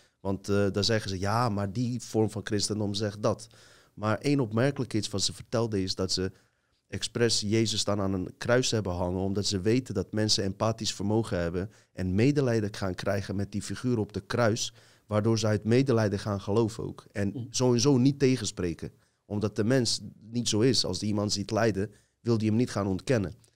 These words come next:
Speaker 1: Dus dat vond ik wel interessante dingen. Ik ga dat zeker mensen trouwens goed uitzoeken. En als ik het goed onder controle heb, zal ik er een podcast over maken. Ik weet er niet genoeg over, maar het is wel interessant. Zeker interessant daarover.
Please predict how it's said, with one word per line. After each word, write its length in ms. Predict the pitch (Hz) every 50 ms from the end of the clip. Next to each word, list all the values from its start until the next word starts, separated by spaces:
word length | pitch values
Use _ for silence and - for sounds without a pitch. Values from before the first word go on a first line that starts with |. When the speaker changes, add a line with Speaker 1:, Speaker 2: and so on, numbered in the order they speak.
| _ _ _ _
Speaker 1:
Dus 120 | - 95
dat 120 | 143 151
vond 160 | 143 185 170 147
ik 60 | -
wel 100 | 170 156
interessante 540 | 147 143 139 127 120 - 143 143 131 - 110
dingen. 240 | 127 131 113 95
Ik 80 | 90 135
ga 120 | 139 160
dat 160 | 156 160 151 -
zeker 280 | - 180 175 - 180
mensen 280 | 165 165 165 160 - -
trouwens 300 | - 160 151 147 139 -
goed 200 | - 185 160 -
uitzoeken. 520 | 151 160 160 160 131 120 - 123 117 117 - - _ _ _ _ _
En 140 | - 117
als 140 | 131 135 127
ik 60 | 135
het 120 | - 135 -
goed 300 | - - 190 165 - -
onder 260 | - - 147 139 120
controle 440 | - 131 120 113 151 160 160 160 151
heb, 140 | 151 147 135
zal 140 | 143 139
ik 140 | 139 135 -
er 60 | 131 127
een 200 | 127 127 120 -
podcast 440 | - 117 110 - - 85 - - -
over 220 | 85 82 - -
maken. 280 | - 82 82 80 - 92
Ik 80 | 95 -
weet 200 | 120 127 131 -
er 60 | 131
niet 160 | 139 139 139
genoeg 300 | - 135 139 147 143 -
over, 260 | 143 143 139 - 131 -
maar 460 | _ _ _ _ _ _ - 110 113
het 60 | -
is 120 | 147 -
wel 160 | - 196 202 180
interessant. 580 | 151 - 135 127 123 - 165 147 101 - - - -
Zeker 380 | - - - 151 160 156 160 160
interessant 600 | 156 151 147 139 135 127 131 151 135 113 - _ _ _ _
daarover. 500 | - 101 95 90 90 87 82 - 98